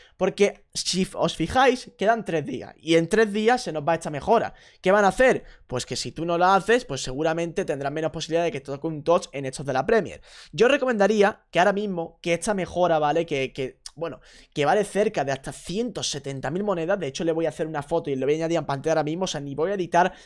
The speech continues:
eh, mucho más el vídeo, ¿vale? O sea, vais a escuchar ahí que le acabo de hacer una foto, si tengo puesto el sonido, claro. Eh, aquí está, ¿vale?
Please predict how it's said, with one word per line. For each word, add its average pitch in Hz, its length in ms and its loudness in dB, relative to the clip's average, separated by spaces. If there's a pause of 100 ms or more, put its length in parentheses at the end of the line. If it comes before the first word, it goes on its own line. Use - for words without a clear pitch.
(140)
eh, 131 320 0
mucho 170 320 -2
más 170 240 -2
el 143 180 -2
vídeo, 185 320 -4
¿vale? 160 220 4
O - 260 -10
sea, 151 100 -2
vais 156 120 6
a 175 40 6
escuchar 170 380 2
ahí 175 220 6
que 175 120 2
le 165 60 4
acabo 170 240 4
de 175 60 6
hacer 170 320 2
una 165 200 -2
foto, 233 300 -2
si 165 200 -8
tengo 160 260 -4
puesto 151 760 0
el 143 120 -2
sonido, 185 340 -2
claro. 208 240 2 (520)
Eh, 175 360 8
aquí 180 200 2
está, - 320 -10
¿vale? 185 360 0